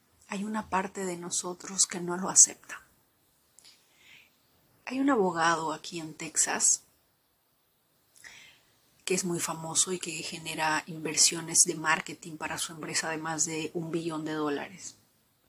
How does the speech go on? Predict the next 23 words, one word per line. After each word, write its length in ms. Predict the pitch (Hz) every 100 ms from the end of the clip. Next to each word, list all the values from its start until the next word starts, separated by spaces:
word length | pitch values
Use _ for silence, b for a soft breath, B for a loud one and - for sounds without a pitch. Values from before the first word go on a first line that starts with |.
| _ _ _ _ _ - B B B B B
Y 80 | 254
estaba 360 | 233 294 285 269
viendo 280 | 233 220 202
su 180 | 185 180
cuenta 580 | 196 185 165 160 190 - _ _ _ - -
y 560 | 196 175 170 165 156 143 _ _ _
tiene 220 | - 170
una 160 | 165 160
relación 640 | 160 156 170 - 262 277
con 160 | 196 160
una 420 | 156 160 156 151
chica 280 | - 170 -
muy 180 | 165 165
guapa, 400 | 175 175 - 160
latina 560 | 160 160 170 165 151
ella, 380 | 156 151 156 233 - _ _ _ _ b b b b b b
y 120 | 262
veo 340 | 254 285 294 262
una 320 | 247 240 208
foto 460 | - 208 202 -
donde 460 | 160 147 147 151 151
él 100 | 151
dice, 460 | 156 151 - 151